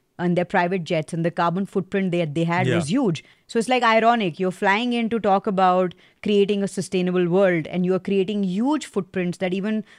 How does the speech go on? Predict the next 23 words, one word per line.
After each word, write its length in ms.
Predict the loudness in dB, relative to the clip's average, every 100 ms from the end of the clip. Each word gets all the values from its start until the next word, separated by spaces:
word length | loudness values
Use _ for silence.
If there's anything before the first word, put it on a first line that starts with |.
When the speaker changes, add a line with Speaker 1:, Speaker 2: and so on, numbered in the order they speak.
| _
Speaker 1:
most 420 | -2 -2 -2 -8 -4
average 480 | 0 0 0 -2 -4
people, 480 | -6 -2 -2 -2 -2
populations 560 | -4 -2 -2 -2 -2 -4
of 80 | -4
cities 340 | -4 -2 -2
don't 220 | 0 -2
create. 340 | -4 -4 -6 -8 -18 -20 -2
Um, 300 | 2 2 0 -8 _ _
so 220 | -8 -8 -6 -8
h-, 140 | -8 0
what 200 | 2 4
do 60 |
you 180 | 4 2
think 220 | 0 -2
would 80 | -2
be 120 | -2
a 60 | -2
good 180 | -2 0
outcome? 560 | 0 -2 -4 -4 -4
Are 140 | -4 -4
there 160 | -2
any 340 | -2 -2 -2